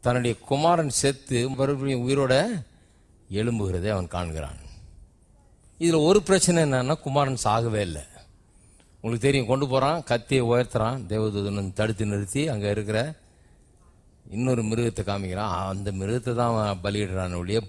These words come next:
பையன் சாகவே இல்லை, கத்தி படவே இல்லை, ஒண்ணும் நடக்கல அவனுக்கு.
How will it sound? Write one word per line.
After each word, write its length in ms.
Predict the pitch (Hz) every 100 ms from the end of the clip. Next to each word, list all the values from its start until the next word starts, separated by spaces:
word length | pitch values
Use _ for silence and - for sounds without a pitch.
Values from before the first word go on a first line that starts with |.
| - - -
பையன் 360 | 104 113 113 -
சாகவே 560 | 104 107 104 151 196 - - - _ -
இல்லை, 280 | 101 110 117
கத்தி 300 | 107 - 117
படவே 460 | - 101 110 110
இல்லை, 220 | 101 92 120 - - - _ _ _ _ _
ஒண்ணும் 280 | 95 110 110
நடக்கல 300 | 90 87 82
அவனுக்கு. 380 | 73 71 76